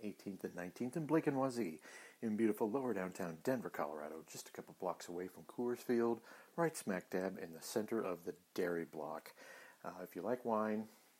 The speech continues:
you like the atmosphere of just going with friends to just enjoy a night out, sit around a table, have great conversation, you know,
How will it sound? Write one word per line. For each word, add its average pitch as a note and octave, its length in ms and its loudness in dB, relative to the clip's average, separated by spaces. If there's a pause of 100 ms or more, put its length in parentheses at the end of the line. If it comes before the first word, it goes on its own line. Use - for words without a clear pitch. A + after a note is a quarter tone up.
(140)
you - 100 -14
like D#2 160 -14
the - 80 -10
atmosphere G#2 680 4
of F#2 100 -6
just - 220 -6 (160)
going F#2+ 320 0
with F2+ 160 -6
friends G#2 540 2
to F2 260 -2 (280)
just - 220 -10
enjoy F2 440 -6
a F2 60 -4
night F2 220 -6
out, F2+ 240 0 (480)
sit - 220 4
around G2+ 220 6
a G2 40 0
table, A2 540 2
have F2 160 -12
great G2+ 260 -4
conversation, G2+ 640 -2 (680)
you C3 80 4
know, B2 100 4